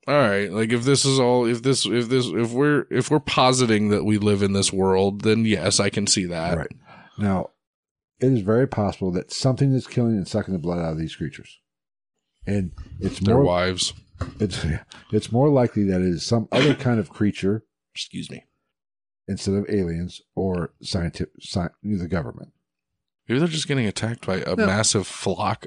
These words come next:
Speaker 1: of
Speaker 2: No.
Speaker 1: vampire bats.
Speaker 2: Isn't there something to the Chupacabra cryptid that they're blood sucking?
Speaker 1: Mm-hmm.
Speaker 2: It's very possible there. It doesn't even have to be a human, uh,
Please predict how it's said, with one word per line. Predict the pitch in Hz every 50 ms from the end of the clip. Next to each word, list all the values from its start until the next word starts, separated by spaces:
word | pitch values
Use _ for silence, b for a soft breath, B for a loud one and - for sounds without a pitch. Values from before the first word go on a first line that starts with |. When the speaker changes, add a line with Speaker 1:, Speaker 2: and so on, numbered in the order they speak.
| -
Speaker 1:
of | 98 95
Speaker 2:
No. | 87 151
Speaker 1:
vampire | - 92 95 110 - - 95 87 73 71
bats. | - 65 - 185 202 -
Speaker 2:
Isn't | 247 233
there | 226 220 208 170
something | - - 175 160 - 170
to | 151 - 165
the | 147 139 123 117
Chupacabra | - - 127 131 127 - 110 - - 117 113 110 123 123 123 117 - _ _ _ _ _ _ _ _ _ _ _ _ _ _ -
cryptid | 120 113 - 131 131 127 - _ _ _ _ _ _ _ _ _ _
that | 92 95 - - 76
they're | 78 95 101 107
blood | 95 87 80 76 90 98 104 -
sucking? | - 120 107 - 127 123 117 - _ -
Speaker 1:
Mm-hmm. | 160 175 196 214 214 _ _ _ _ _ _ _ _ -
Speaker 2:
It's | 160 -
very | - 180 196 196 -
possible | - 175 175 143 - 143
there. | 131 135 135 135 - -
It | - 127
doesn't | 135 196 202 185
even | 156 143 98
have | 117 92
to | 101
be | 92 95 82
a | 78
human, | 78 82 95 117 117 107 95 90 - - _
uh, | 101 92